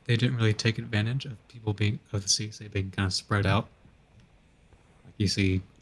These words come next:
Rebel Second Corps going through the orchard a lot, First Bay Cav, and they have some skirmishers going through there that I have very limited numbers, and they could have, I think, made the most of that.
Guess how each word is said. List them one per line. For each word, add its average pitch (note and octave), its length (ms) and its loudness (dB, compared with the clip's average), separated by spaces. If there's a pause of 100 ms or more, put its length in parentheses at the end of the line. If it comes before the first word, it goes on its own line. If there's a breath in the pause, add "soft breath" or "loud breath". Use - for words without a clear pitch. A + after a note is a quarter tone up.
Rebel G2+ 200 -2
Second G#2 300 2
Corps G#2 160 -2
going G2 260 2
through G#2 120 2
the G#2+ 160 0
orchard G#2+ 340 0
a G2 40 2
lot, G2+ 420 0
First - 320 -2
Bay G#2 120 2
Cav, G2+ 400 0 (580 loud breath)
and A2+ 80 -8
they G2 80 0
have G2+ 120 2
some G#2 160 0
skirmishers G#2+ 500 -4
going G#2+ 180 2
through G#2 120 2
there G#2+ 340 6
that G2 200 0 (1200 soft breath)
I G#2 160 2 (120)
have G2+ 200 -2 (320)
very G#2+ 220 6
limited G#2+ 340 4
numbers, A2+ 460 4 (500)
and G#2 80 -16
they G2+ 120 0
could G#2 160 -2
have, G2 160 0 (200)
I G#2 60 -18
think, G#2+ 240 -16
made G2 120 2
the G2+ 60 4
most G2 220 4
of G2+ 80 -6
that. F#2+ 220 -2